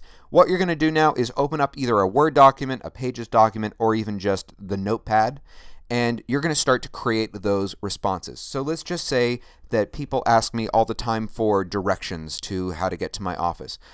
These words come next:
So we'll say, "Take Main Street five miles north and blah, blah, blah." You don't need to hear that.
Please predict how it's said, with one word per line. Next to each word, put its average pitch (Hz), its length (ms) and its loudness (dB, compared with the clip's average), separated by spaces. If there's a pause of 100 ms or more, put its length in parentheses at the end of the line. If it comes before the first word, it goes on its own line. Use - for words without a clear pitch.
(140)
So - 140 -10
we'll 95 60 -6
say, 87 260 -6
"Take 92 520 -8
Main 110 600 -6
Street 104 720 -8 (560)
five 95 560 -2
miles 92 580 -6
north 117 640 -2
and 92 300 -8
blah, 87 560 0
blah, 80 540 -2
blah." 80 560 -4
You 90 140 -12
don't 80 120 -10
need 76 160 -12
to 73 240 -10
hear 73 180 -10
that. 64 220 -12